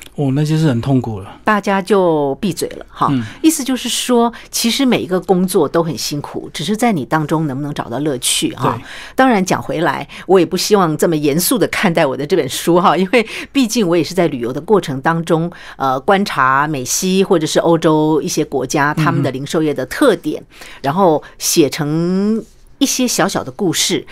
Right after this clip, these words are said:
Speaker 1: 嗯。
Speaker 2: 然后让大家可以在旅游的同时能够了解说，啊，原来零售业可以这么玩，可以这么做。那能不能用在台湾呢？可能在这个疫情这么严峻的时候，
Speaker 1: 嗯。
Speaker 2: 这个反而是一个值得反思的议题。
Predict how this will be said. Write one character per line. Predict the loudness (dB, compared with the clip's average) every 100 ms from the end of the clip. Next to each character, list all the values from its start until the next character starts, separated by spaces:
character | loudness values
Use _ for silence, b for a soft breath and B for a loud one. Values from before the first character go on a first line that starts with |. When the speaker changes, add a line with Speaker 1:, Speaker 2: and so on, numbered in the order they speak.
| B B
Speaker 1:
嗯。 |
Speaker 2:
然 | -2
后 | 0
让 | 0 0
大 | -2
家 | -2 -2
可 | 0
以 | 0
在 | 2 0 0 -2 -6
旅 | -4
游 | -2
的 | -2
同 | -2 -4 -4
时 | -4 -4 -4 -4
能 | -2
够 | 0
了 | 0 0
解 | -2 -2
说， | -4 -6 B B
啊， | -2 0 0
原 | 0 0 0 2
来 | 2 0 -4 -8 B
零 | -4 0
售 | 2
业 | 2
可 | 2 0
以 |
这 | 0
么 | 0
玩， | 0 0 -2 0
可 | 2
以 |
这 | 4
么 | 2
做。 | 2 4 4 2 -4
那 | 0 0 2
能 | 2
不 | 2
能 | 2
用 | 2
在 | 0
台 | 0 0
湾 | 2 4
呢？ | 2 0 B B B
可 | -6
能 | -4 -2
在 | 2 2
这 | 4
个 | 2
疫 | 2 0
情 | -2 -2
这 | -2
么 | 0
严 | 0 -2
峻 | 0 0
的 | 0
时 | 0
候， | 2 2
Speaker 1:
嗯。 | 2 0
Speaker 2:
这 | 2
个 | 2
反 | 2 0
而 | -4
是 | -4 -4
一 |
个 | 0 0
值 | -2 -6 -4
得 | -2 0
反 | -2 -4
思 | -4 -2
的 | -2
议 | -4 -6
题。 | -8 -10 -14